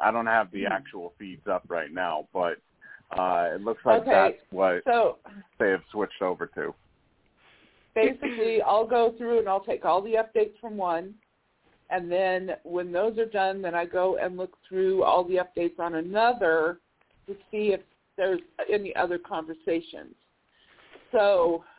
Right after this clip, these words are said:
Speaker 2: a lot of the times I will find that I'll do whatever Big Brother Daily does, and then I find a whole lot more sometimes on Joker's updates.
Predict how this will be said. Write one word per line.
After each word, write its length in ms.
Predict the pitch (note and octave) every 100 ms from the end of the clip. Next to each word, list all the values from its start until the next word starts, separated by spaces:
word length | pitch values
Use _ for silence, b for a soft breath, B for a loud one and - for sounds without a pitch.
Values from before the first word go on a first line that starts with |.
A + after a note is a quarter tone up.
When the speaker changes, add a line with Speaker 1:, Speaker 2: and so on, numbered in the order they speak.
| _ F3
Speaker 2:
a 80 |
lot 260 | G3+ G#3+ A#3+
of 120 | A#3
the 60 | G#3
times 340 | A3+ F#3+ F#3+
I 100 | F#3
will 220 | F3 D#3+ D#3+ -
find 580 | A#3 G#3 F3+ E3 E3 - _ _ _ _ _ _ -
that 100 | G3
I'll 240 | F#3 F3 -
do 240 | B3 B3
whatever 720 | A3 F#3+ F#3+ F#3+ G3 F#3+ F3 D#3+ _ -
Big 140 | A3
Brother 240 | G3 F3+ E3+
Daily 460 | E3+ G3+ G3 F#3+
does, 360 | E3 D3+ C#3+ D#3 - _ -
and 220 | F#3 F3
then 300 | A3 A3+ G#3+
I 200 | - F3+
find 280 | F3 F3+ E3+
a 80 | C#3+
whole 340 | - F3+ G3
lot 260 | G3+ G3+ E3+
more 380 | G3 F3+ E3 E3+
sometimes 440 | G3+ E3+ G3 E3+ E3+
on 160 | D#3
Joker's 340 | E3+ F3+ F3+ E3+
updates. 540 | F#3 - D3+ C#3+